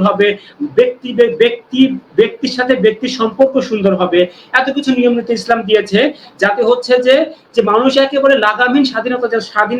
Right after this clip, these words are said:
স্বাধীন হয়ে যেন সবকিছু ধ্বংস না করে দেয়, এই নিয়ম নীতিগুলো এই জন্য দিয়েছে। তো এই যে, এই যে আপত্তি যে নারীর স্বাধীন সত্তা বিলুপ্ত হবে, এইটার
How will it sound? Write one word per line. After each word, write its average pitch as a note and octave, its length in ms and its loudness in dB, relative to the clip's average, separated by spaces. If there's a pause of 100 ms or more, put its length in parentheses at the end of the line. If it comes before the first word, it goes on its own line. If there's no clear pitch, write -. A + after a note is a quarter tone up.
(100)
স্বাধীন G3+ 400 -4
হয়ে A#3 160 2
যেন A3+ 120 0
সবকিছু A3 340 -8
ধ্বংস G3+ 240 -4
না A3 240 0
করে C#3+ 140 -4
দেয়, A2 160 -14 (240)
এই A3 200 6
নিয়ম A#3 200 2
নীতিগুলো A#3+ 300 0
এই G#3 140 2
জন্য A#3 140 2
দিয়েছে। D#3 360 0
তো G#3+ 160 2 (340)
এই B3+ 240 2
যে, D4 60 0 (140)
এই B3+ 60 -2
যে B3+ 120 -2 (180)
আপত্তি G3 380 0 (360)
যে G3 60 4 (120)
নারীর A#3 320 0
স্বাধীন A3 300 2
সত্তা C4 320 0
বিলুপ্ত G#3+ 340 0
হবে, E3+ 280 0 (380)
এইটার C#4 360 0